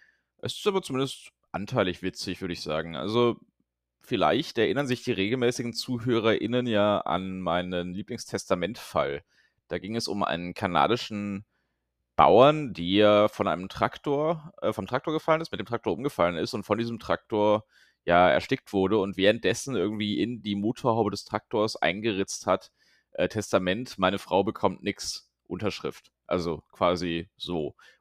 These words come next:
Und dieses Testament wurde als gültig anerkannt. Aus der gleichen kanadischen Provinz,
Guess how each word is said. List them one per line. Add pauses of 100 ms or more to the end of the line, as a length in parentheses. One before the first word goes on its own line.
(100)
Und
dieses
Testament
wurde
als (120)
gültig
anerkannt. (600)
Aus
der (140)
gleichen
kanadischen
Provinz,